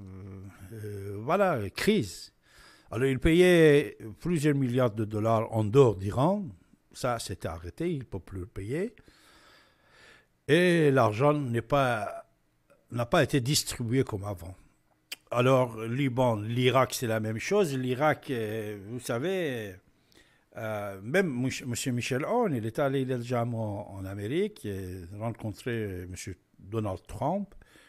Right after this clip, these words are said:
Trump, il a demandé des choses contre l'Iran qu'il n'a pas acceptées. Et monsieur Michel Aoun, euh, président chrétien libanais. Et voilà, actuellement, le peuple n'a plus l'argent, n'a plus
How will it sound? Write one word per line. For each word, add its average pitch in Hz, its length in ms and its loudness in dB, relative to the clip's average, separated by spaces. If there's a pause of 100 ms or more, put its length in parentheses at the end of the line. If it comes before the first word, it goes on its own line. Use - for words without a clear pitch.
(340)
Trump, 151 320 2
il 123 100 -2
a 123 80 0
demandé 110 380 -4
des 104 140 -6
choses 185 640 -2 (140)
contre 123 320 -4
l'Iran 127 380 -4
qu'il 110 180 -8
n'a 110 100 -4
pas 131 120 2
acceptées. 123 760 0
Et 92 40 -10
monsieur 117 420 -10
Michel 107 300 -4
Aoun, 110 240 0 (800)
euh, 98 440 -4
président 123 560 -2
chrétien 117 640 -2 (260)
libanais. 117 580 4 (1160)
Et 185 100 2
voilà, 165 360 6
actuellement, 117 540 -2
le 110 680 -6
peuple 127 340 -4
n'a 117 60 0
plus 113 220 -6
l'argent, 117 540 -2
n'a 127 140 0
plus 117 220 -2